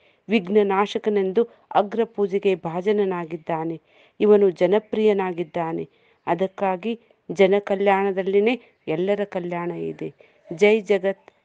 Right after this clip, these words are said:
ಜೈ ಜವಾನ್ ಅಂತ ಹೇಳ್ತಾರೆ. ಅದಕ್ಕಾಗಿ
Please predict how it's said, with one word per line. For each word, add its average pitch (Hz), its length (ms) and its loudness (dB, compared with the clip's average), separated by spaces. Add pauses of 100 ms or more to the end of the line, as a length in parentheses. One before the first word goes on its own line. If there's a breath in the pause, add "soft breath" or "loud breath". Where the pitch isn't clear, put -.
(120)
ಜೈ 185 300 2
ಜವಾನ್ 175 500 -2
ಅಂತ 165 200 -8
ಹೇಳ್ತಾರೆ. 156 520 -10 (440)
ಅದಕ್ಕಾಗಿ 190 880 0